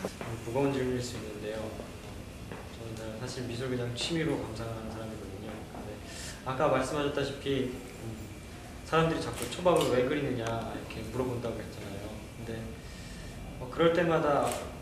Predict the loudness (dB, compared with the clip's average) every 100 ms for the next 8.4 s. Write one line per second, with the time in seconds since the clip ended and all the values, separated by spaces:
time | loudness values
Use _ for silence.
0 | -6 -6 -2 2 4 4 2 0 -6 -10
1 | -10 -6 2 4 4 4 2 2 0 0
2 | 0 0 2 4 4 4 0 -2 -6 -10
3 | -2 0 2 2 4 4 2 -2 2 6
4 | 6 6 4 2 0 -2 -4 -2 0 2
5 | 2 2 0 -2 -4 -2 0 0 0 2
6 | 4 4 4 0 0 -4 -6 -6 -6 -8
7 | -8 4 8 8 8 6 4 4 0 0
8 | 0 2 2 0